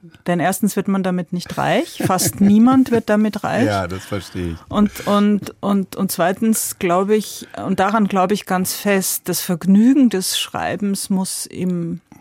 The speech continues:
Speaker 1: der Tätigkeit liegen und nicht darin, in die Welt hinauszugehen und zu sagen, „Ich habe ein Buch geschrieben“, sondern
Speaker 2: Mhm.
Speaker 1: „Ich schreibe gerade und das macht mir unglaublich Spaß“, das ist der richtige Satz.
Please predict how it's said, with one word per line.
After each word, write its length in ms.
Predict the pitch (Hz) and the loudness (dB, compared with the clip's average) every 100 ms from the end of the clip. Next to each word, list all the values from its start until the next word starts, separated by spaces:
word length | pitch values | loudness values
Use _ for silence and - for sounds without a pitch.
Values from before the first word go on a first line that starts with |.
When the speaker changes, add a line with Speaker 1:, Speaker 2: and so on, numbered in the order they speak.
| - | -8
Speaker 1:
der 140 | 175 | -6
Tätigkeit 560 | - 202 196 - 165 - | -2 -2 -2 -4 -8 -4
liegen 320 | 175 175 160 | -4 -4 -4
und 240 | 131 160 185 | -4 -4 -4
nicht 240 | 190 - | -4 -6
darin, 600 | - 104 165 196 190 185 - - - - | -2 0 0 0 -2 -2 -6 -18 -18 -6
in 140 | 175 | -2
die 120 | 180 | 0
Welt 260 | 151 175 196 | 0 0 0
hinauszugehen 840 | 196 156 147 - - 180 160 170 | -2 -2 -2 -4 -10 -8 -4 -2
und 160 | 170 - | -4 -6
zu 80 | 170 | -6
sagen, 320 | 165 151 151 | -6 -6 -6
„Ich 240 | 143 - | -10 -8
habe 300 | 151 165 - | -4 -2 -4
ein 180 | - 131 | -6 -8
Buch 280 | - 147 - | -8 -12 -12
geschrieben“, 540 | - - - - 175 | -14 -12 -12 -12 -12
sondern 300 | 170 170 165 | -8 -4 -2
Speaker 2:
Mhm. 300 | 87 80 76 160 | -2 -4 -4 -6
Speaker 1:
„Ich 160 | 190 | -6
schreibe 480 | - 160 160 226 226 | -4 0 2 2 2
gerade 600 | 202 185 156 151 190 190 | 0 -4 0 0 0 -2
und 120 | 180 | -2
das 180 | 175 175 | -2 -2
macht 280 | 180 175 - | -2 -2 -2
mir 160 | 196 | 0
unglaublich 600 | 202 202 202 165 160 170 | 4 2 2 0 -2 -4
Spaß“, 520 | - - 160 175 185 - | -6 -8 -6 -4 -4 -4
das 180 | 180 | -4
ist 160 | 202 - | -4 -4
der 120 | 170 | -4
richtige 380 | 180 - 156 147 | -4 -6 -10 -10
Satz. 520 | - - - - - | -12 -12 -14 -18 -20